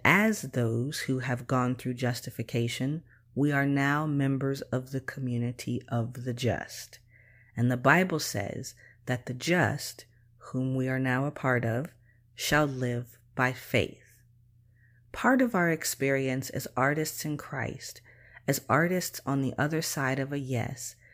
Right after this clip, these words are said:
is learning how we work our creative experience in this life of faith. It's understanding how we build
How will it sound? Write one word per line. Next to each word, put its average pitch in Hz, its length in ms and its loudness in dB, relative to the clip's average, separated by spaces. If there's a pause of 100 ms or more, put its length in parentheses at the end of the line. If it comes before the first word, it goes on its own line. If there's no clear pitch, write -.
(240)
is 143 180 4
learning 160 500 2
how 170 380 0
we 165 240 -4
work 135 420 -2
our 131 160 2
creative 131 640 -4
experience 123 880 -4
in 135 220 2
this 131 240 -4
life 120 320 -2
of 113 80 -6
faith. - 400 -2 (680)
It's - 300 -2
understanding 143 760 2
how 135 240 0
we 131 200 -2
build 156 540 0